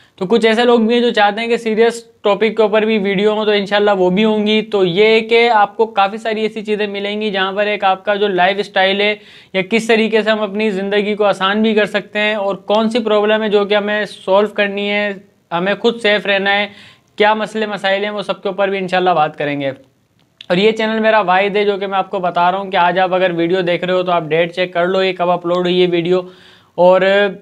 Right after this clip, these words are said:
नहीं भी नहीं, कुछ टाइम बाद या कुछ साल बाद इसी चैनल के ऊपर वन मिलियन भी सब्सक्राइबर होंगे, क्योंकि जो लोग YouTube चैनल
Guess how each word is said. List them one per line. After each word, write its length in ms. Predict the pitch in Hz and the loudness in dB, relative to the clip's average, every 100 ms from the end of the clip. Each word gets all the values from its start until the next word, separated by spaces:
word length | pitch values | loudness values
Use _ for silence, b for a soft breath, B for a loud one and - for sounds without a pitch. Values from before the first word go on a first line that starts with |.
| - _ _ _ _ _ 185 | -20 _ _ _ _ _ -4
नहीं 360 | 170 202 240 | 0 2 2
भी 120 | 233 | 0
नहीं, 340 | 233 226 233 233 - _ _ | 0 0 -2 -4 -10 _ _
कुछ 200 | 208 220 226 | -2 0 0
टाइम 220 | 226 202 | 0 2
बाद 320 | 190 196 190 | 4 4 0
या 60 | 196 | -4
कुछ 200 | 214 208 | -6 -6
साल 280 | 190 202 202 | -2 -2 2
बाद 300 | 190 190 185 - _ _ _ | 2 0 -4 -20 _ _ _
इसी 220 | 202 214 220 | -8 -4 -2
चैनल 280 | 214 208 208 | -2 -2 -2
के 60 | |
ऊपर 200 | 196 208 | 0 -2
वन 160 | 190 196 | -2 -4
मिलियन 320 | 190 190 196 | -4 -4 -4
भी 100 | 196 | -4
सब्सक्राइबर 500 | 190 180 175 175 175 | -4 -2 0 0 0
होंगे, 280 | 170 175 175 | -2 -2 -2
क्योंकि 300 | 175 185 208 | -4 -2 0
जो 200 | 170 196 | 2 2
लोग 320 | 208 208 202 190 | 4 2 0 -2
YouTube 360 | 180 180 208 | -4 -2 -2
चैनल 440 | - 190 202 208 | -2 -2 0 0